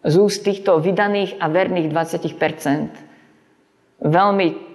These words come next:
ťažké, ťaživé, horké a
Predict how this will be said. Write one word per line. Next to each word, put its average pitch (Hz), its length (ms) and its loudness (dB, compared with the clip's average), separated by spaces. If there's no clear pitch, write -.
ťažké, 180 640 0
ťaživé, 170 560 0
horké 160 520 0
a 151 100 0